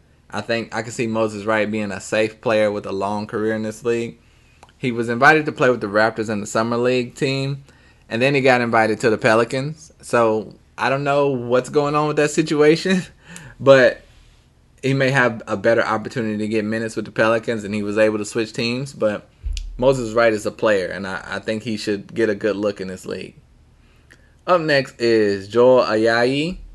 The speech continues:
the six five point guard from Gonzaga. Averaged twelve points, seven boards, three assists, one steal per game. Shot thirty-nine percent from three.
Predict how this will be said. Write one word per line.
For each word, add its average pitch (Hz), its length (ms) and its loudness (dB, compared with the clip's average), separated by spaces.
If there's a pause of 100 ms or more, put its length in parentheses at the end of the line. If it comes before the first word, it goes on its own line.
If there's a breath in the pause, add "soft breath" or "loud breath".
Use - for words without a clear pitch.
(200)
the 107 100 -6
six - 340 -2
five 113 380 0
point 113 200 -2
guard 107 380 2
from 104 340 -8
Gonzaga. 110 720 -2 (460 soft breath)
Averaged 120 320 0
twelve 156 280 4
points, 123 460 -6 (140)
seven 131 400 2
boards, 104 380 2 (100)
three 151 160 4
assists, 104 520 0 (120)
one 127 220 -2
steal 110 280 0
per 104 140 -10
game. 95 400 -8 (320 soft breath)
Shot 107 360 -4
thirty-nine 143 480 2
percent 127 360 -4
from 110 160 -8
three. 101 480 -2